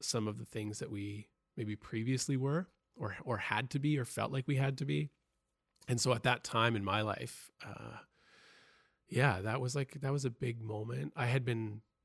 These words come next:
beginning to experiment and understand, uh, like, the spiritual nature of who I was. Um, and yeah, when I learned,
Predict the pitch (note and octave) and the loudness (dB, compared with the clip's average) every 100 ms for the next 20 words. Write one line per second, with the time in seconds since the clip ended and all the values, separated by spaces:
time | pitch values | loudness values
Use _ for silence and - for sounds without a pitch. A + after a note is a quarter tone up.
0 | _ _ _ D3+ C3 A2+ B2+ B2+ C3+ C#3 | _ _ _ -4 -2 0 0 2 2 2
1 | C3+ C#3 C3 C3+ - - A2+ A2 A#2 A#2+ | 0 0 0 0 -4 -2 -2 -2 -2 -6
2 | - - C3+ B2 A2 A#2 - A#2 G#2+ A2 | -8 -8 -8 -6 -4 -4 -2 -2 -4 -6
3 | A2 A#2 - - _ _ _ _ - B2 | -8 -10 -14 -20 _ _ _ _ -12 -10
4 | B2+ E3+ F3+ - C3+ - B2 C3 C3+ C3 | -10 -10 -10 -2 0 4 4 4 4 2
5 | C3 B2 C3+ - B2+ A#2 C#3+ C#3 C#3 C#3 | 2 4 2 4 2 2 4 6 6 6
6 | C#3+ D#3+ - - - - - - - - | 4 2 -2 -10 -20 -20 -18 -18 -20 -20
7 | - A2+ A2 G#2+ G#2 G2 F#2+ _ _ _ | -6 0 2 2 0 -4 -8 _ _ _
8 | _ _ _ - G#3+ _ _ _ _ _ | _ _ _ -20 -20 _ _ _ _ _
9 | _ _ _ _ _ _ - A#2+ C3+ C#3+ | _ _ _ _ _ _ -6 2 4 4
10 | B2 B2 A#2 B2 B2+ B2 | 6 4 6 4 4 0